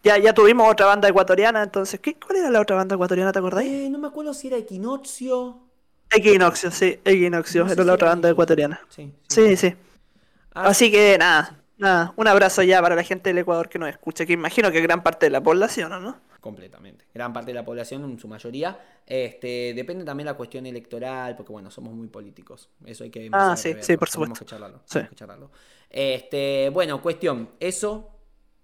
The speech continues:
Speaker 2: por un lado. Por otro lado, también decirles que, eh, pueden escuchar, eh, mi último podcast, que es el de Mon Laferte, La Guía Definitiva. La tienen ahí en YouTube. Nacho está subiendo por su parte, este,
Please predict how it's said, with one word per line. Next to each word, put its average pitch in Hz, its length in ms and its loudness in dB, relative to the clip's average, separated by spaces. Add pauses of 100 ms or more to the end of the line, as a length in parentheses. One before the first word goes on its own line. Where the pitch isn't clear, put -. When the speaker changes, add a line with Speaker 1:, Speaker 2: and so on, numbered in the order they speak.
(160)
Speaker 2:
por 123 140 -10
un 127 100 -12
lado. 160 340 -8
Por 127 120 -8
otro 123 180 -10
lado, 135 280 -8
también 120 260 -12
decirles 127 360 -14
que, 127 300 -12
eh, 113 240 -10
pueden 127 280 -10
escuchar, 131 480 -8
eh, 120 240 -12
mi 113 180 -8
último 123 320 -8
podcast, 139 340 -8
que 117 120 -12
es 110 100 -14
el 117 80 -12
de 113 80 -10
Mon 117 160 -10
Laferte, 117 320 -10
La 113 120 -12
Guía 113 180 -10
Definitiva. 147 680 -6 (240)
La 120 140 -6
tienen 135 260 -6
ahí 127 180 -6
en 135 120 -4
YouTube. 208 360 -6
Nacho 170 440 -6
está 131 200 -8
subiendo 135 380 -6
por 117 140 -8
su 117 160 -14
parte, 143 640 -6
este, 104 720 -12